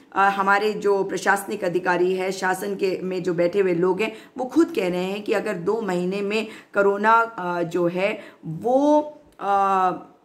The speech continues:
कंट्रोल में नहीं आता, तो शायद, अ, चीज़ों को संभालना मुश्किल हो जाएगा। और हरिद्वार में आप जानते हैं, जैसा मैंने बताया, बहुत केसेस हैं, बहुत ज़्यादा कंटेनमेंट जोन्स हैं। देहरादून में बहुत सारे कंटेनमेंट जोन्स हो गए हैं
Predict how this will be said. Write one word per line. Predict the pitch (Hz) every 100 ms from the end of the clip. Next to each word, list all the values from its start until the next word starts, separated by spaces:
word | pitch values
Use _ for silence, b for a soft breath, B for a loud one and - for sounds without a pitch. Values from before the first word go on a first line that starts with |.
| -
कंट्रोल | 131 - 226 226 294 320
में | 285 208
नहीं | 185 180
आता, | 165 190 214
तो | 220
शायद, | 196 202 185 214 214 214 180
अ, | 175
चीज़ों | 170 - 170 185
को | 190
संभालना | 180 165 165 165 196
मुश्किल | 262 269 - 190
हो | 165
जाएगा। | 165 156 151 156 B B B
और | - 214
हरिद्वार | 196 165 208 190 233 220
में | 214
आप | 190 180
जानते | 170 165 160
हैं, | 190 175
जैसा | 170 175
मैंने | 175 165
बताया, | 165 175 180
बहुत | 170 170
केसेस | - 175 190 175
हैं, | 196 165
बहुत | 156 156
ज़्यादा | 165 170 180
कंटेनमेंट | 185 170 185 190 185
जोन्स | 185 190 202
हैं। | - B B -
देहरादून | 185 214 226 220 214
में | 208
बहुत | 180 202 196
सारे | 190 196
कंटेनमेंट | 196 175 190 185 190 180
जोन्स | 190 190 190
हो | 185
गए | 185
हैं | 190 190